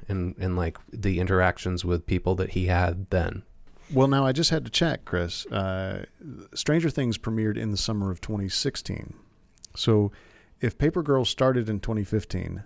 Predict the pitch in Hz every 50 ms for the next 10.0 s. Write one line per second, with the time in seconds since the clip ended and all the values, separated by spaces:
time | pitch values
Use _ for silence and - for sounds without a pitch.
0 | - - 127 120 127 143 143 139 123 107 - - 131 123 113 104 101 - - 131
1 | 127 117 107 117 - - 123 104 98 98 90 85 - - - 120 123 110 104 -
2 | - 92 85 80 87 82 67 - - - - 147 160 170 120 - - 98 - -
3 | - - - - 139 117 98 - - - _ _ _ _ _ _ _ 131 123 131
4 | 143 135 131 147 170 160 143 123 123 131 123 120 110 107 104 107 - - _ _
5 | _ _ _ - 117 113 113 107 - 127 117 107 98 113 113 107 101 92 156 160
6 | 139 131 123 107 98 90 87 87 90 92 - - - - _ _ _ _ _ _
7 | _ _ _ _ _ - - 123 117 104 104 - - - - - 127 110 101 107
8 | 123 123 117 120 127 113 - - 165 156 - - - 226 233 226 185 185 147 -
9 | 143 127 117 110 113 110 - - 143 135 123 - - _ _ - - 127 123 -